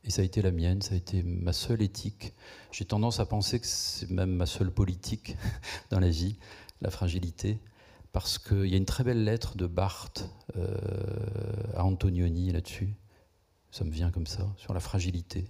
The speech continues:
Je sais pas où c'est, mais bon, si, si ça vous intéresse, cherchez, enfin, vous verrez. Euh, sur la fragilité comme, comme peut-être politique à venir, c'est-à-dire comme, comme écoute de tout ce qui ne relève pas d'un défaut, mais d'une, euh,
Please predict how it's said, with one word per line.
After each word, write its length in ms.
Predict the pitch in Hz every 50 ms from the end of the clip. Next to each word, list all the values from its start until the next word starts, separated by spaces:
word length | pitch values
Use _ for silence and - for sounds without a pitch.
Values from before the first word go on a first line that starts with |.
| - - - _ _ _
Je 80 | - -
sais 60 | -
pas 140 | - - 92
où 160 | 90 87 85 82
c'est, 280 | - - - 90 92
mais 140 | 98 92 80
bon, 140 | 76 78 85 92 - - - - _ - _ _ _ _ _ _
si, 160 | - - - - - - -
si 160 | - - -
ça 80 | -
vous 160 | 87 87 82 76
intéresse, 380 | 73 - - 85 71 73 85
cherchez, 420 | - - - 90 - - - - 92
enfin, 160 | 104 - -
vous 140 | 87 82 82
verrez. 180 | 82 80 87 95 - - - - - - - - - - - - - -
Euh, 220 | 92 90 90 90
sur 160 | - - 101
la 60 | 95
fragilité 560 | 92 - - 101 95 95 95 104 - - 135 131
comme, 500 | - - 104 95 95 92 92 92 - -
comme 220 | - - 92 92 87
peut-être 460 | - 95 - - 98 95 - - -
politique 440 | - - 98 92 87 - - - -
à 40 | 95
venir, 540 | 87 90 87 85 85 87 90 95 92 87 - _ _ - - - -
c'est-à-dire 320 | - - 101 98 110 -
comme, 240 | - 117 107 113 117
comme 220 | - - 123 104
écoute 580 | 110 110 104 - - - - - - - - - - _ _ - - _ _ _
de 80 | - 104 101 - - -
tout 120 | _ - -
ce 120 | - -
qui 500 | - - - - 117 117 120 123 - - - _ _ - -
ne 80 | 107
relève 300 | 98 87 101 98 98 - -
pas 140 | - 120 117
d'un 180 | 107 104 101
défaut, 520 | 98 104 107 98 - - - - 120 127 139
mais 140 | 131 117 104
d'une, 360 | 92 90 98 98 98 95 92
euh, 320 | 87 87 85 87 92 92